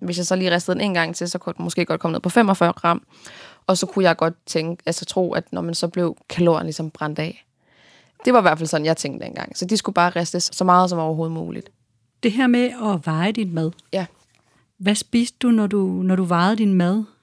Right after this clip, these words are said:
Speaker 2: Hvor meget spiste du så?
Speaker 1: De sidste få dage inden min indlæggelse, der måtte jeg kun spise ti gram agurk eller ti gram champignon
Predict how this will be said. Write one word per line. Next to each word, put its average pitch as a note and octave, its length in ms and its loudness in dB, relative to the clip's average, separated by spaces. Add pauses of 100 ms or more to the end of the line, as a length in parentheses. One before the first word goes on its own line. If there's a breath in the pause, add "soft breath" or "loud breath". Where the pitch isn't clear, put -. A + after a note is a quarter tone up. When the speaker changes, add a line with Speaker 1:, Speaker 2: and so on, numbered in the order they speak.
(180)
Speaker 2:
Hvor G3 140 -4
meget G3+ 460 0
spiste - 340 -4
du A3 100 -8
så? G#3 200 -6 (1160 loud breath)
Speaker 1:
De - 40 -8
sidste G#3+ 420 2
få - 460 6
dage G3 280 6
inden A#3+ 440 6
min G3+ 240 6
indlæggelse, F#3 760 4 (320)
der G#3 140 6
måtte G3+ 280 2
jeg F3+ 100 -2
kun G#3 240 4
spise G3+ 540 0 (1000 loud breath)
ti - 680 0
gram F3+ 360 0 (300)
agurk - 420 0 (440)
eller G3+ 180 0
ti - 240 -6
gram F#3 300 -6
champignon F#3 680 0